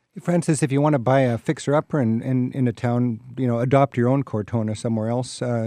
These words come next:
in, in a place that's not very famous, so the real estate would be more affordable, maybe not even in Tuscany, but in, uh, another, uh,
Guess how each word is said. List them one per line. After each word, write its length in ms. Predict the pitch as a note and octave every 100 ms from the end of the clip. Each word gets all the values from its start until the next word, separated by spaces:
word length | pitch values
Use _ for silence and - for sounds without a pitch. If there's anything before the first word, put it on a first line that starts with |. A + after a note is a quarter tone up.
| A#2
in, 100 | A#2
in 140 | C3
a 60 | B2+
place 180 | D#3+
that's 180 | - -
not 160 | C3+ A#2+
very 160 | A2
famous, 380 | G2 C3+ A#2 G2+
so 100 | -
the 200 | G#2 G2+
real 200 | A2 A#2+
estate 200 | G#2+ G#2
would 100 | G2+
be 80 | G2+
more 180 | G#2 G2
affordable, 540 | - C#3 B2+ F#2 G#2 - - - _
maybe 260 | A#2 B2 A2+
not 180 | A2
even 160 | A2+ G#2
in 100 | G2+
Tuscany, 500 | - A#2+ - G#2+ F#2+
but 220 | F#2+ F#2+
in, 320 | G2 F#2 F#2 -
uh, 220 | G2 F#2+
another, 680 | G2+ G#2 G2+ G2 F#2+ F#2 F#2
uh, 60 | -